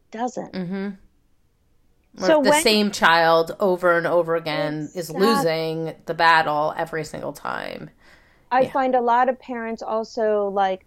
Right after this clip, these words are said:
Speaker 1: "We all have to be together all the time."
Speaker 2: Oh, gosh. And parenting time and, and family time can be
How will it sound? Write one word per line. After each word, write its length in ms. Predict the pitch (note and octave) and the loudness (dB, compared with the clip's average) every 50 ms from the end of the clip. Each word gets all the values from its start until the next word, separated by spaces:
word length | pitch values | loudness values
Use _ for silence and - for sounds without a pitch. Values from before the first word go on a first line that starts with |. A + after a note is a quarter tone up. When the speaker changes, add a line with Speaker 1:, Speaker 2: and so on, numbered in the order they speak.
| _ _ - | _ _ -2
Speaker 1:
"We 140 | A3+ A#3 - | -2 2 4
all 180 | A3 G#3+ G#3 | 4 4 4
have 220 | G#3 A#3 A3 G#3+ - | 4 2 0 -2 -2
to 80 | - G#3+ | -6 -6
be 180 | F#3 G#3+ G#3 | -4 -2 -2
together 380 | G3 F#3 G3 F#3 F3+ F#3 F#3 F3+ | -2 0 0 0 0 0 0 0
all 180 | - F3 F3 D#3+ | 0 0 0 -2
the 100 | F3+ E3 | -4 -6
time." 400 | - - - G#3+ F#3+ D3+ C#3 - | -8 -8 -12 -10 -10 -10 -4 2
Speaker 2:
Oh, 200 | A3 G#3+ A3+ A3 | 6 6 6 6
gosh. 580 | G#3+ - B3 A#3 A3 G3+ F#3 E3 D#3+ - - - - - | 6 6 8 10 10 10 10 8 4 0 -8 -8 -2 0
And 200 | G#3 F#3+ F3+ - | 0 0 2 2
parenting 500 | - A3+ A3 G#3+ G#3 G#3 - G3 F#3+ F#3+ | 2 2 4 4 2 2 0 -4 -6 -4
time 480 | F#3+ G3 F3 E3 E3 D#3+ D#3+ D#3+ - - | -2 -2 0 0 0 -2 -4 -6 -6 -6
and, 340 | G3 F3+ E3+ E3 D#3+ D3+ - | -4 -4 -2 -2 -4 -6 -6
and 260 | F3 E3+ E3 E3 D#3+ | -6 -6 -4 -4 -6
family 440 | - - F#3 E3+ E3 E3+ E3 D#3 D#3+ | -4 -2 0 0 0 0 -2 -4 -4
time 320 | - - E3+ D#3 D#3 D#3+ D#3 | -4 -4 -4 -4 -4 -6 -10
can 180 | - - E3 | -10 -10 -10
be 340 | D#3 D3+ D3+ D3 D3 D#3 | -8 -8 -8 -10 -10 -12